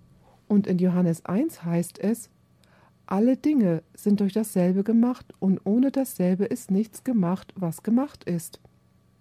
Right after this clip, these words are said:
So haben wir die drei gleichen Gedanken in erster Mose und in Johannes. Den Punkt, den ich hier machen will, ist, dass der Schöpfer aus erster Mose eins, Vers eins niemand anderes als Jesus Christus war,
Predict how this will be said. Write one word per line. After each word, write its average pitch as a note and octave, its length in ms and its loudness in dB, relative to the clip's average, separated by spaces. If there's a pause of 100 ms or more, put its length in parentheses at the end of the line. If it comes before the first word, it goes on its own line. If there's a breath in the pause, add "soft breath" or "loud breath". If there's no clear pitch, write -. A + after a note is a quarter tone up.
(320)
So F#3 220 -4
haben G#3+ 400 2
wir C#4 120 2
die A3+ 160 0
drei F#3+ 280 -2
gleichen F3+ 420 0
Gedanken G#3 560 0
in A#3 220 -2
erster F#3 340 -2
Mose F#3+ 380 2
und A3 200 -4
in A#3 100 -2
Johannes. F#3 600 -2 (1040 soft breath)
Den F#3+ 200 2
Punkt, B3 460 -2 (320)
den G#3 200 4
ich B3+ 100 2
hier A3 160 2
machen A3+ 400 0
will, F3 200 0
ist, - 380 -2 (420 soft breath)
dass G3 180 -2
der F#3 140 -2
Schöpfer A#3 540 -4 (120)
aus F#3 180 -2
erster F#3 380 -4
Mose A3 400 0
eins, F#3 260 -2
Vers - 340 -4
eins F#3 460 -2
niemand A3+ 540 0
anderes G3 520 -2
als - 240 -6
Jesus G3+ 360 -4
Christus G3+ 480 -4
war, E3+ 240 -4